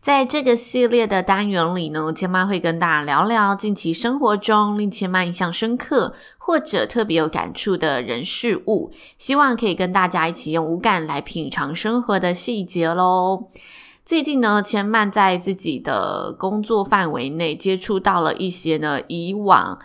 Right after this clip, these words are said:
没有碰过的新领域，一些新的工作业务。这些业务内容并不是我本身擅长或者熟悉的东西，所以呢，我就花了一点时间上网做了一下功课。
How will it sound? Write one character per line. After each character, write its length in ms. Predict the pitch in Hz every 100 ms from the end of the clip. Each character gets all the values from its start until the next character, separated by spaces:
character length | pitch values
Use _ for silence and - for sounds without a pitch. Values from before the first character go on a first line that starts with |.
| -
没 280 | - 160 175
有 280 | 170 107 143
碰 280 | - 180 170
过 260 | 190 170
的 320 | 147 104 69 175
新 380 | - 214 247
领 220 | 233 156 -
域， 220 | 202 160
一 160 | - 165
些 260 | - 156
新 280 | 160 - 165
的 180 | 160 131
工 180 | 160 165
作 200 | 190 160
业 240 | 156 113
务。 320 | - 143 85 - - - -
这 100 | 311
些 140 | 294
业 100 | 285 285
务 100 | 269
内 260 | 262 190
容 220 | 151 131 190
并 140 | 208
不 80 | 170
是 100 | 180
我 120 | 160
本 200 | 135 104
身 380 | - 156 151 156
擅 340 | - 190 123
长 380 | 123 - - 175
或 160 | 190 -
者 240 | 135 87
熟 260 | - 123 147
悉 240 | - 156
的 200 | 151 120
东 260 | 117 120 151
西， 460 | - 120 131 117 - - -
所 160 | -
以 140 | 196 180
呢， 100 | 170
我 100 | 147
就 280 | 143 185 170
花 200 | 185 196
了 80 |
一 80 | 180
点 220 | 196 143
时 220 | - 143 147
间 360 | - 165 165
上 220 | 170 196
网 180 | 160 95
做 220 | - 240
了 100 | 180
一 40 | 104
下 180 | - 143
功 320 | - - -
课。 400 | - - -